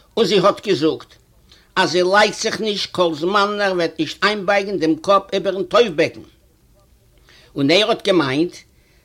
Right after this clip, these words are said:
אז דער זאר איילט זיך, ווי נאר ער וועט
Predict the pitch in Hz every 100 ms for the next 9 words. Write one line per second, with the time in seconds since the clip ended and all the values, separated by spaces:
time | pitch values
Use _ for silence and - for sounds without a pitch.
0 | _ 151 143 127 143 120 - 233 190 -
1 | 220 302 - 233 180 - - _ _ _
2 | _ - 175 254 240 175 165 208